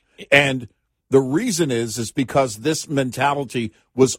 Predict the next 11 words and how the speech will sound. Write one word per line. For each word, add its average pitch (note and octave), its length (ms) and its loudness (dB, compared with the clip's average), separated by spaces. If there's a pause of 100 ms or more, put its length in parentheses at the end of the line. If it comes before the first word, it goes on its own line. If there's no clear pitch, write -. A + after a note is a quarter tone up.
always E3+ 420 2
headed D3 280 -4
in C3 160 0
this C3 200 -6
direction. A#2 520 -4 (360)
Listen, - 340 -4 (1400)
we're A2+ 260 0
gonna B2+ 220 -2
go A#2 200 0
dark G#2+ 480 -2
between G2+ 680 -4